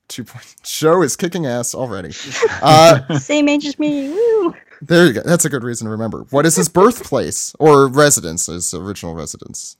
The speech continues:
Speaker 1: as far as we know.
Speaker 2: Oh, um, North Blue.
Speaker 1: Uh, can you be more specific? We went there.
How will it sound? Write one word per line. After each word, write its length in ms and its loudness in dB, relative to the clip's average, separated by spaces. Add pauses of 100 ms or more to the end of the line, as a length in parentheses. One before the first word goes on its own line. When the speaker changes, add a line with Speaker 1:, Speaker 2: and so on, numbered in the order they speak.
Speaker 1:
as 100 -16
far 180 -8
as 120 -12
we 100 -12
know. 160 -14 (1000)
Speaker 2:
Oh, 520 -8
um, 600 -2
North 240 -4
Blue. 300 -6 (960)
Speaker 1:
Uh, 200 -2
can 140 -6
you 60 -8
be 140 -6
more 180 -2
specific? 680 -6 (560)
We 120 2
went 320 2
there. 440 2